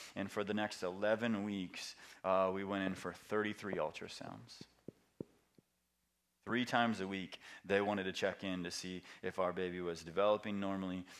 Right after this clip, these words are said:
uh, and if she was alive, to be honest.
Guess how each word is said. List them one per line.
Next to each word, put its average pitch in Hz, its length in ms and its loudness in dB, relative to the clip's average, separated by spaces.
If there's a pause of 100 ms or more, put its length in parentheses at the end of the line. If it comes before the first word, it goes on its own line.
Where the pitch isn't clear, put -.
(140)
uh, 82 280 0
and 90 160 -6
if 90 240 -6 (120)
she - 180 -6
was 85 300 -8
alive, 82 580 -4 (160)
to 85 80 -12
be 85 100 -8
honest. - 440 -10